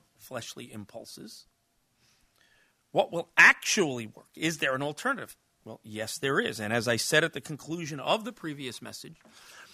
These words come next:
Paul will do more than merely denounce what is ineffective in our battle with the flesh. And this brings us back to where we started this morning, verses one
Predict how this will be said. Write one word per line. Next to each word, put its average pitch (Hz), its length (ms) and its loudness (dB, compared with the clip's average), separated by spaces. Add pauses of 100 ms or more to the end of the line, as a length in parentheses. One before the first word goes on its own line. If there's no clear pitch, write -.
(400)
Paul 190 340 4
will 175 160 -2
do 156 160 -4
more 170 320 2
than 156 220 -2
merely 160 260 -2
denounce 143 540 2
what 135 100 -2
is 123 140 -4
ineffective 127 880 -2
in 123 140 -4
our 117 200 -2
battle 110 360 -4
with 107 140 -12
the 107 60 -14
flesh. - 640 -14 (1300)
And 107 160 -6
this 151 120 -2
brings 160 320 0
us 156 100 -6
back 151 320 4
to 160 80 -6
where 151 200 -2
we 156 100 -4
started 175 420 -4
this - 240 -10
morning, 107 240 -14
verses 120 480 -6
one 120 420 -6